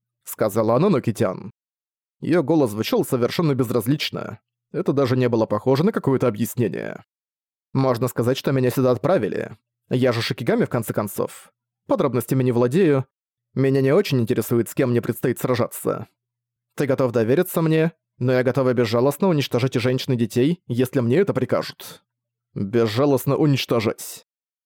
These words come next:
Почему она выбрала именно такую жестокую формулировку? Похоже, что она вообще не привыкла произносить вслух такие вещи. Конечно, ее завершающий прием, бесконечный свод правил, Unlimited Rule Book,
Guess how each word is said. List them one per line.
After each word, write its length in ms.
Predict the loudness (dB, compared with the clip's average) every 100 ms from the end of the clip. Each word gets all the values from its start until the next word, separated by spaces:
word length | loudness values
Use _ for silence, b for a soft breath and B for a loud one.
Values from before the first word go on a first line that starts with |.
| _ _ -8
Почему 340 | -4 0 2
она 180 | 2 2
выбрала 320 | 2 2 2
именно 300 | 2 2 2
такую 340 | 0 0 2
жестокую 400 | 2 0 -2 -2
формулировку? 840 | 0 2 4 4 2 -2 -8 -8 -12 _ _ _ _ _ _
Похоже, 340 | -6 0 2 2
что 140 | 0
она 140 | 2 2
вообще 200 | 2 0
не 120 | 0
привыкла 360 | 0 0 0
произносить 440 | 0 0 0 -4 -4
вслух 200 | -4 -2
такие 320 | 0 2 2
вещи. 540 | 2 -4 -6 -6 -10 -14 _ _ _ _ _ _
Конечно, 380 | -4 0 0 0
ее 160 | 0 2
завершающий 600 | 0 0 0 0 0 -2
прием, 460 | 0 2 2 -2 _ -8
бесконечный 640 | -4 -2 0 -2 -2 -4
свод 240 | -2 -4
правил, 480 | 0 2 4 2 2 -4 _ _ _ _ _ _
Unlimited 560 | -2 2 4 4 2 0
Rule 240 | 2 2
Book, 360 | 2 0 -2